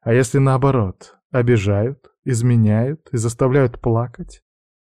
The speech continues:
а мы продолжаем все это дерьмо терпеть, то наши чувства трансформируются в нечто другое,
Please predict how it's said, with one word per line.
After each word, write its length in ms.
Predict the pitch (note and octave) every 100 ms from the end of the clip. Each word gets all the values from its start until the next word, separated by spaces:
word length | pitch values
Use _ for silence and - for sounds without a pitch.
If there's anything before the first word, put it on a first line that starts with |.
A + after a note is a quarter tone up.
| _
а 100 | -
мы 120 | A#3
продолжаем 640 | D#3 E3 D#3+ D#3+ D#3+ E3 B2+
все 160 | -
это 140 | B2+ C3+
дерьмо 380 | A#2 C3 C#3 A#2+
терпеть, 640 | - A#2 A#2 A2+ B2+ -
то 120 | -
наши 300 | C#3 C#3+ -
чувства 400 | C3 C3 C3 -
трансформируются 960 | D3+ D3+ D3+ - C#3 C3+ C3 C#3 D3 D#3
в 80 | B2+
нечто 460 | A#2 G#2+ - -
другое, 640 | B2 D3 D#3+ F3+ C3+ F#2